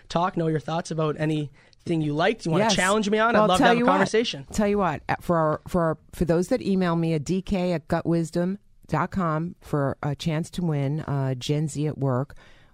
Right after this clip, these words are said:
Speaker 2: when we select the winners, Jonah, we'll make sure you're copied on those emails so
Speaker 1: Oh, I love it.
Speaker 2: they can connect directly with you. Yes, J J.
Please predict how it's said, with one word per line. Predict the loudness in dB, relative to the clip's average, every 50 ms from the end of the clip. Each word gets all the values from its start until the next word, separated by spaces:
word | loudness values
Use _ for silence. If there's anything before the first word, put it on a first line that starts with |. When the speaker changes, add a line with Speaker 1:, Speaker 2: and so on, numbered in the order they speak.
| _
Speaker 2:
when | -4 -2 -2 0 0 0 -2 -2 -2 -2 -2 -2
we | -2 -2 -2
select | -2 -4 -4 -4 -4 -4 -2
the | -2 -2
winners, | 0 0 0 -2 -2 -2
Jonah, | -2 -2 0 0 0 0
we'll | 0 0 0
make | -2 -2 -4
sure | -4 -2 -2
you're | 0 0 0 -2
copied | -4 -4 -4 -4 -4 -2 -2 -2 0
on | 0 0 0
those | 0 0 0 0
emails | -2 -2 0 0 -2 -2 -4 -4
so | -4 -2 0 0 0
Speaker 1:
Oh, | 0 0
I | 0
love | -2 -2 -2
it. | -4 -4 -2
Speaker 2:
they | -2 -2 -2
can | 0 -2 -4 -4
connect | -2 -2 -2 -2 -2 -4 -2
directly | -2 0 0 0 0 -2 -2 0
with | 0 -2 -2 -2
you. | -4 -6 -6 -4
Yes, | -4 -4 -4 -4
J | -6 -6 -6
J. | -6 -6 -8 -10